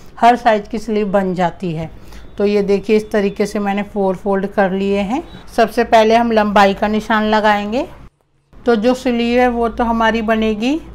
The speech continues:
आठ इंच की, बन के तैयार होगी length। ऊपर से half inch छोड़ेंगे, जो कि हमारा कुर्ते में दब जाएगा, हाफ inch। और ये,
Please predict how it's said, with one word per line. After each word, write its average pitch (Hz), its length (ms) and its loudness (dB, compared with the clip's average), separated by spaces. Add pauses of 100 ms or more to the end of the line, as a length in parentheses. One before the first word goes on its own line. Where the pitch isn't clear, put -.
(160)
आठ 214 300 6
इंच 220 200 -4
की, 240 160 -4
बन 220 260 0
के 226 120 -2
तैयार 202 500 4
होगी 175 280 -2
length। 165 340 -2 (520)
ऊपर 226 300 2
से 262 200 0
half 202 400 4
inch 220 280 -4
छोड़ेंगे, 220 480 0
जो 214 200 2
कि 240 300 -2
हमारा 208 420 2 (160)
कुर्ते 208 360 -2
में 220 260 -2 (560)
दब 190 300 2
जाएगा, 196 540 4 (680)
हाफ 196 360 4
inch। 262 280 -2 (340)
और 185 300 0
ये, 214 300 -2